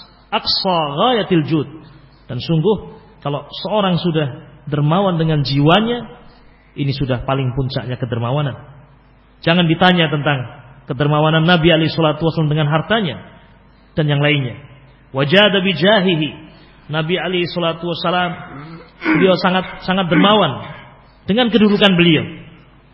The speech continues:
Dengan kedudukan beliau alaihi salatu wassalam. Wa min amsilati dzalika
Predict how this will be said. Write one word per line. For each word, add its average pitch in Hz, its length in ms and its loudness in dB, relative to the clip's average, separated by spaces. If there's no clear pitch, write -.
Dengan 139 240 -2
kedudukan 160 480 0
beliau 175 240 0
alaihi 160 240 -4
salatu 151 400 -6
wassalam. 139 560 -10
Wa 147 160 -4
min 175 160 0
amsilati 170 640 -8
dzalika 196 720 -6